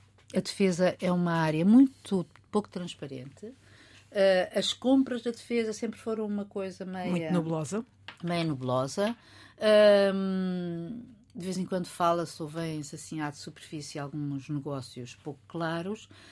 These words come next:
Speaker 1: mas no meio disto tudo, acho que ao cortar cerce, António Costa também está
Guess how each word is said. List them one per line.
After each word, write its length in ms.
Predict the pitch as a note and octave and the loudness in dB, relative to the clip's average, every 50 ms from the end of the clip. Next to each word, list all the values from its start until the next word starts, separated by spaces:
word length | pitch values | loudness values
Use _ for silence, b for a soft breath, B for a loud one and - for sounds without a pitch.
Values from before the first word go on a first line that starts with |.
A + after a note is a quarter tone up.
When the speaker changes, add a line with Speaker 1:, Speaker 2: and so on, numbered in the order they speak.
| B B B | B B B
Speaker 1:
mas 500 | B F#3+ G3+ G#3+ A3 G3+ E3+ D3+ - - | B 2 4 4 4 4 2 -2 -6 -8
no 140 | G3 F#3 F#3+ | -8 -6 -4
meio 200 | G3 G3 F#3+ F#3+ | -4 -4 -4 -6
disto 300 | F3+ G3 F#3 - - - - | -6 -8 -10 -10 -12 -12 -8
tudo, 360 | G3 G3 F#3+ F3+ G#3 G#3+ - - | -6 -6 -4 -4 -4 -6 -4 -4
acho 320 | F#3+ F#3+ F3+ - - - | -4 -4 -4 -6 -12 -14
que 300 | - - G3 E3 D3+ C#3+ _ _ | -10 -6 -6 -6 -6 -8 _ _
ao 140 | - G3 G3+ | 0 0 0
cortar 440 | G3+ - - F3 - - G3+ F#3+ F#3 | 0 -4 -16 -16 -10 -6 -4 -4 -4
cerce, 600 | - - - - F3+ F3+ - - - - G#3 G#3+ G#3+ b b b b b b b | -6 -8 -6 -6 -6 -4 -6 -8 -10 -8 -10 -10 -10 b b b b b b b
António 340 | F3+ E3+ - G3 G3 G3+ G3 | -12 -8 -6 -6 -6 -6 -4
Costa 300 | - G3+ F#3+ - - G3+ | -4 -6 -6 -6 -8 -10
também 240 | - G3+ G3+ G#3 G3+ | -10 -8 -8 -8 -8
está 400 | - - - G#3 G3+ G#3 A3 | -8 -6 -4 -2 -2 -2 -2